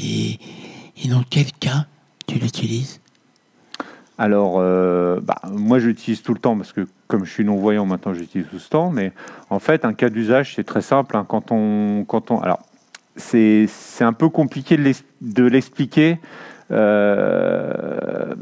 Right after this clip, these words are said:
Speaker 2: parce que c'est, euh, ça va être des choses bêtes que je vais dire, mais bon, après, euh, je vais expliquer. Par exemple, quand je sors, euh,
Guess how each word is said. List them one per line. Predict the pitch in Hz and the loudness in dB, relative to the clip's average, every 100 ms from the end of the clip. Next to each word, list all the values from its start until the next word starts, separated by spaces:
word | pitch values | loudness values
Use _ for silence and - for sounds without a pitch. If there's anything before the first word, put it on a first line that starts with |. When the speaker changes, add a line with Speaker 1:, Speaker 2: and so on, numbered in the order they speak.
| - - - 110 | -12 -10 -6 -2
Speaker 2:
parce | 110 - | -2 -4
que | - - 139 147 139 | -12 2 4 6 4
c'est, | - - 117 113 | 0 2 4 6
euh, | 107 101 98 95 95 95 92 92 90 87 - - - - 98 - - - - 113 | 6 4 4 2 2 2 2 0 0 -2 -2 -2 -2 -4 -6 -6 -6 -6 -6 -6
ça | - 110 | 0 2
va | 113 | 4
être | |
des | 113 | 4
choses | 117 127 110 | 2 0 2
bêtes | 107 131 - | 2 2 0
que | 107 | -4
je | 98 | 0
vais | |
dire, | 110 151 123 | 2 2 4
mais | 107 | 2
bon, | 101 104 | 0 -4
après, | - - 123 | -6 0 2
euh, | 107 92 | 2 -2
je | 87 | -2
vais | 101 | -4
expliquer. | 95 120 131 | -4 -2 -2
Par | 107 | 2
exemple, | 98 113 - - - - | 2 2 -4 -16 -18 -8
quand | - | -2
je | 123 - | -2 2
sors, | 147 131 113 | 4 6 4
euh, | 110 104 | 4 2